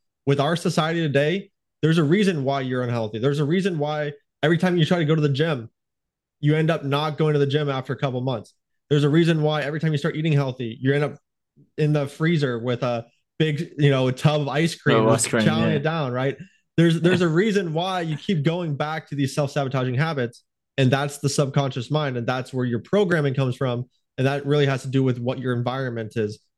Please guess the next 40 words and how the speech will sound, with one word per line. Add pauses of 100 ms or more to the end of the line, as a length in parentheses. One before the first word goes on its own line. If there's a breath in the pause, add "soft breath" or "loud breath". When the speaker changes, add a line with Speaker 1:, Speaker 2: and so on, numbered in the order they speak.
(160)
Speaker 1:
and
the
things
you've
been
exposed
to
as
you're
a
kid, (260)
when
you're
in
school, (200)
from
your
parents, (280)
from
T
V,
from
society. (800)
Speaker 2:
Hmm. (560)
Speaker 1:
And
we
Speaker 2:
But
you
Speaker 1:
don't
Speaker 2:
gotta
deal
Speaker 1:
reprogram
Speaker 2:
with,
Speaker 1:
that?
Speaker 2:
you've
also
just
gotta
also
r-,